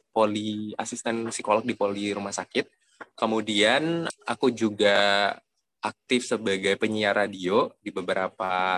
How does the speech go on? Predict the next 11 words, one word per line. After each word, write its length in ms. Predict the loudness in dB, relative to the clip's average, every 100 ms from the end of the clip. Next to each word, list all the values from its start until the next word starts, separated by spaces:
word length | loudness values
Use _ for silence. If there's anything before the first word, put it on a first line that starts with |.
| -4 -10 _
stasiun 420 | -4 -4 -2 -2 0
radio 480 | 0 0 0 2
kemarin 480 | 2 -2 -2 -2 -2
ya. 240 | 0 -2 -2
Sekarang 480 | -14 -6 -2 -2 -2
lagi 220 | -6 -6
aktif 260 | -8 -10 -16
juga, 560 | -10 -8 0 2 2 0
terus 500 | -2 -6 -2 -4 -4
podcaster 640 | -8 -6 -6 -6 -6 -8 -8
juga. 400 | -10 0 0